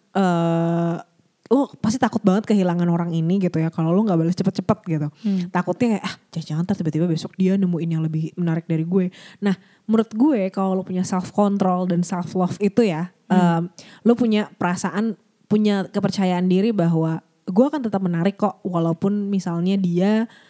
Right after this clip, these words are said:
Speaker 1: nggak langsung bales chatnya dia atau gimana.
Speaker 2: Ya, ya.
Speaker 1: Wa-, walaupun sebenarnya gue lagi sibuk nih, tapi gue nggak make time, bukan kayak gitu juga sih
Speaker 2: Hmm.
Speaker 1: sebenarnya gitu. It means that, um,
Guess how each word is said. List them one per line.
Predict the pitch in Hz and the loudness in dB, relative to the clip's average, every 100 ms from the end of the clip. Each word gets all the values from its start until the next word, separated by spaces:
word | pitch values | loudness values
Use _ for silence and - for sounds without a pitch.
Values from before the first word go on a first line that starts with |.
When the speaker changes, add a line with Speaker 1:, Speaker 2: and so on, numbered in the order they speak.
| _ _ _ _ _ _ | _ _ _ _ _ _
Speaker 1:
nggak | 208 208 | 0 2
langsung | 220 220 | 2 2
bales | 262 214 220 - - | 4 4 4 0 -4
chatnya | - 208 196 | -2 -2 0
dia | 208 208 214 | 2 2 2
atau | 202 | 0
gimana. | 185 175 190 | 0 2 2
Speaker 2:
Ya, | 190 | 2
ya. | 190 - | 0 0
Speaker 1:
Wa-, | 190 | 0
walaupun | 196 226 370 | 2 2 2
sebenarnya | 269 311 | 2 2
gue | 370 | 2
lagi | 294 233 | 0 0
sibuk | 247 - | -2 0
nih, | 311 - - - - | -4 -4 -14 -20 -12
tapi | 185 185 339 302 | -10 -2 -2 -2
gue | 202 190 262 | -2 0 2
nggak | 311 214 - | 0 -2 -4
make | - 214 - | -4 -4 -2
time, | 269 247 240 175 | -2 0 0 -2
bukan | 208 220 247 | -2 -2 -2
kayak | 214 175 180 | -2 -4 -2
gitu | 226 196 | -2 0
juga | 269 247 185 | 0 0 0
sih | 196 | 0
Speaker 2:
Hmm. | 196 | -2
Speaker 1:
sebenarnya | 180 170 175 175 170 | -2 -2 -4 -6 -6
gitu. | 165 147 147 - _ - - - _ _ _ | -8 -10 -14 -18 _ -20 -20 -20 _ _ _
It | - 240 | -2 0
means | 269 349 359 - | 0 0 -2 -2
that, | 190 190 220 240 - _ | 0 0 0 -6 -14 _
um, | - 208 190 180 185 | -2 0 0 -2 -6